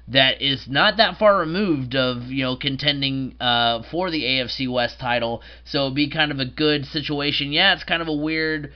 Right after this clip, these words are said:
way to go with it. You know, you, you had Phillip Rivers, and now you're trading it, trading him for Alex Smith, who's not the youngest, but I think he's still younger than Phillip Rivers. So maybe,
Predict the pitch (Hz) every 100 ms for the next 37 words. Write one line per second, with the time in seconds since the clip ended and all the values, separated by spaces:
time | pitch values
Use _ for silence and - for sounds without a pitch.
0 | - - 127 147 156 147 139 147 143 143
1 | 143 139 120 131 127 127 127 127 127 -
2 | 127 120 135 139 135 151 135 135 135 131
3 | 135 131 127 127 127 127 127 123 139 135
4 | 131 120 - - - 143 139 135 127 131
5 | 127 - 123 120 113 120 120 117 - 143
6 | 147 131 127 120 110 - - - 139 139
7 | 135 151 180 180 170 - 190 196 170 196
8 | 180 151 - 147 143 135 127 123 131 120
9 | 117 151 147 143 139 123 127 131 131 127